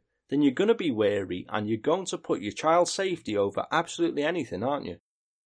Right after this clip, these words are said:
Reading up about the case, I was left feeling that there needs to be a bit of a rethink of the stalking and harassment laws and measures that need to be put in place for cases such as this. I mean,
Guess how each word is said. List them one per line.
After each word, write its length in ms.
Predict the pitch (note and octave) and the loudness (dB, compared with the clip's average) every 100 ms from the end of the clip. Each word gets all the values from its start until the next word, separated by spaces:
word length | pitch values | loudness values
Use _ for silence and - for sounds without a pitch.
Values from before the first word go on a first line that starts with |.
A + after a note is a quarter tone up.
| _ _ _ _ _ _ _ _ | _ _ _ _ _ _ _ _
Reading 340 | D#3+ A#3 G3 A3+ | 4 4 6 6
up 140 | A#3+ | 6
about 260 | G3 A#2+ - | 6 4 4
the 60 | |
case, 380 | - G2+ F2+ - | -4 -4 -4 -2
I 60 | G#2 | -2
was 180 | G#2+ | 2
left 200 | E3+ F#3+ | 4 2
feeling 420 | - G#3 F3+ G#2+ G2 | 0 0 2 2 -2
that 120 | F2 | -4
there 80 | G#2 | -2
needs 420 | A#2+ D#3+ C3+ - | 0 0 -2 -6
to 100 | B2+ | -4
be 140 | A2 | -2
a 60 | F#2+ | 0
bit 200 | - D3+ | 4 2
of 100 | D3 | 4
a 80 | E3 | 2
rethink 560 | D3 F#3+ - G#2 G2 | 2 0 -4 -6 -4
of 140 | A2 - | -6 -6
the 100 | G2+ | -6
stalking 560 | - D3+ E3 E3 - | 2 8 8 8 2
and 140 | G#2+ - | -2 -2
harassment 580 | G2+ A#2 D#3 - D#3 A2 | 2 4 4 0 -2 0
laws 380 | G2+ F#2+ G2 | 2 2 2
and 120 | F#2 G2+ | -4 -2
measures 520 | C#3+ A#2+ E2+ - - _ | -2 -2 -6 -10 -14 _
that 120 | - - | -12 -2
need 320 | B2 E3+ - | 2 2 0
to 100 | A#2 | -2
be 140 | A#2+ | -4
put 260 | - D#3+ D3+ | -2 0 0
in 100 | D3+ | -2
place 380 | - F3+ G2 - | 2 2 2 -2
for 140 | - | -8
cases 540 | - - D3+ - G#2+ - | -8 -2 -2 0 -4 -2
such 300 | D#3+ E3 C3+ | -2 -2 -4
as 160 | A#2 | -6
this. 360 | E2+ - - - | -6 -8 -12 -14
I 100 | - | -6
mean, 240 | A2+ B2 | -2 -2